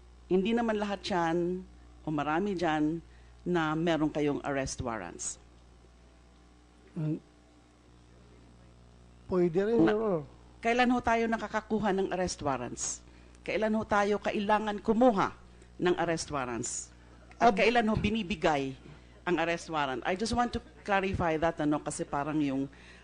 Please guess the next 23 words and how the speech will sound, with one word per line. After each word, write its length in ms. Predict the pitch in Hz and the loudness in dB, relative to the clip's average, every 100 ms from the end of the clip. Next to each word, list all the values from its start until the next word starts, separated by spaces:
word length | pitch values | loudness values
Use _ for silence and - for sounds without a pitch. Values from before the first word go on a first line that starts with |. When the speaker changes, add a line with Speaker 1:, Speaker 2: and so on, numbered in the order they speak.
| - | -4
Speaker 1:
hindi 240 | 160 156 165 | -2 0 0
pwede 400 | 170 160 170 165 | 0 2 0 0
dahil 400 | 151 156 156 151 | 0 0 0 2
one, 240 | 147 135 | 0 0
one 280 | 143 156 151 | 0 2 2
month 320 | 156 147 151 | 2 0 -2
pa 100 | - | 0
yan 320 | 160 160 147 143 | 0 2 2 0
makakuha 460 | 135 139 139 151 | -2 -6 -4 -2
ng 140 | 143 135 | -2 -2
arrest 320 | 135 143 - | -4 -4 -4
warrant. 380 | 139 131 135 147 | -4 -2 -2 0
Hindi 180 | 170 185 | 0 2
naman 220 | 185 175 | 2 2
talaga 320 | 175 160 160 | 0 -2 -2
ganun 320 | 160 160 165 | -2 0 2
ang 160 | 156 156 | 4 4
proseso 500 | 156 - 147 143 175 | 4 4 2 0 0
sa 140 | 175 | -2
pagkuha 560 | 165 147 147 170 160 151 | -2 -4 -2 0 2 2
ng 140 | 151 143 | 0 -2
arrest 380 | 143 135 - 143 | -2 -4 -4 -6
warrant. 420 | 123 127 107 | -4 -4 -8